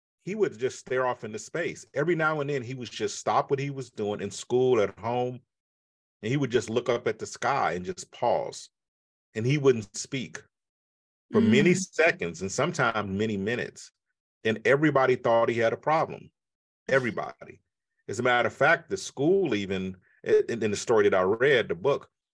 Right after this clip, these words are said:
Speaker 1: the school even considered putting him into some type of special program or
Speaker 2: Mm-hmm.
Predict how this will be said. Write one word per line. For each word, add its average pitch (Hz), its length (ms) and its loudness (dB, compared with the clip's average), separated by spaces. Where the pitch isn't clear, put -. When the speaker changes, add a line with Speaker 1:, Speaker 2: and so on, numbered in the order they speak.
Speaker 1:
the 113 80 -6
school 185 480 0
even 107 300 -2
considered 123 680 0
putting 120 240 -2
him 110 240 -4
into 107 280 -6
some 110 260 -6
type 107 300 -2
of - 60 -4
special 101 400 -6
program 85 760 -6
or - 120 6
Speaker 2:
Mm-hmm. 190 380 -2